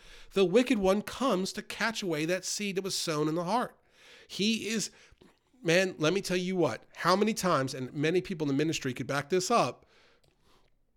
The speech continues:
you're in the bus ministry, you're, you're soul winning door to door, you have somebody flirting with the idea of going to church,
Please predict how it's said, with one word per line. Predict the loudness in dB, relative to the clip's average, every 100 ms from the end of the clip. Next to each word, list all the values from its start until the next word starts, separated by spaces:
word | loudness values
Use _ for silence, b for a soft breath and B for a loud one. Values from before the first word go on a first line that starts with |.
| _ _ -6
you're | 0
in | 2
the | 4
bus | 4 4 2
ministry, | 0 0 -2 0 0 -2 b b b
you're, | -10 -10 -12
you're | -8
soul | 0 6 8
winning | 8 6 2 -2
door | 0 2
to | 2
door, | 2 2 0 -2 B
you | B -2
have | 0 2
somebody | 2 2 0 -2 -8 _ _ _ _ _ _ _ _ _
flirting | -4 6 8 8
with | 6
the | 4
idea | 2 2 2 2 0
of | 0 2 2 0 -8 -20 _ _ _ _ -20 _ _ -4
going | 2 4
to | 4
church, | 4 2